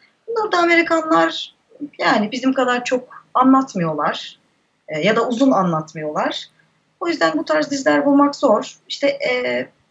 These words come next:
yine konuyu Avlu'ya <laughs> getireceğim ama <laughs> izlediğim tek uyarlama dizi o olduğu için söylüyorum. E, Avlu bence başarılı bir uyarlamaydı. Neden? Çünkü, e, Wentworth Türkiye'ye uyarlanabilecek bir yapımdı.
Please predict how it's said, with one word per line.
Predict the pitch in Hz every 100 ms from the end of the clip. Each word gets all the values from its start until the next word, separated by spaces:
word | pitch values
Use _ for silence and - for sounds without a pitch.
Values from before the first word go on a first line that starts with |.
| _ -
yine | 220 254
konuyu | 254 240 247
Avlu'ya | 226 233 277 320
<laughs> |
getireceğim | 302 - 240 214 302 359
ama | 359 622 - 294 -
<laughs> | - -
izlediğim | 285 285 302 302 285
tek | 359 359 - - 294
uyarlama | 320 285 277 277 277
dizi | 269 277
o |
olduğu | 269 269 269 269
için | 262 233
söylüyorum. | 208 220 202 196 190 233 - - - - _
E, | 175 170 165 -
Avlu | 240 294 320
bence | 269 220
başarılı | 196 196 185 180
bir |
uyarlamaydı. | 175 175 170 165 165 170 247
Neden? | 370 339 254 -
Çünkü, | 330 285 285 403 _ _ -
e, | 180 175
Wentworth | 226 277 277 240 196 -
Türkiye'ye | - 220 214 196 185
uyarlanabilecek | 196 190 185 185 170 156 160 -
bir | 165
yapımdı. | 175 269 277 294 302